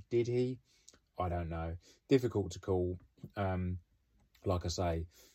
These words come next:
he'd come back on the scene, possibly because he realised that mum was on her way out, you know, because her health was declining anyway.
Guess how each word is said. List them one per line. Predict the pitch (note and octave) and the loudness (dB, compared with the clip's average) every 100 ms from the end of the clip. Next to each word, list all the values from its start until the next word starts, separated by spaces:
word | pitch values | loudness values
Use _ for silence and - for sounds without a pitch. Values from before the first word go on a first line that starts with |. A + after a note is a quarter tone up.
| _ - | _ -4
he'd | G#2 F#2 | -4 0
come | C3 A#2 | 0 2
back | G2+ F#2 | 2 2
on | F#2 | 0
the | F2 | 2
scene, | G#2 G2+ G2+ F#2+ F#2 - | 4 4 4 0 -2 -8
possibly | - G2+ - F2 F2 | -2 -2 0 2 2
because | E2+ E2 F2+ E2+ | 2 0 0 0
he | E2+ | 0
realised | F2 F2+ E2+ E2+ E2 | 2 2 2 0 -2
that | D#2+ | -4
mum | F2+ F2 E2+ | -2 -2 -2
was | E2 F2 | -4 -2
on | F2 | -2
her | E2+ | -2
way | E2 E2+ G2 | -2 -2 -2
out, | G#2+ F#2 - | -2 -4 -4
you | F2+ | -4
know, | F2 | -2
because | E2+ E2+ E2 | -2 -4 -4
her | E2+ | -4
health | D#2+ F2 - | -2 -4 -4
was | E2 D#2+ | -8 -8
declining | E2+ - F2 E2 E2+ | -8 -4 -4 -2 -2
anyway. | F#2 F#2 F2+ F2 | -2 0 -2 -2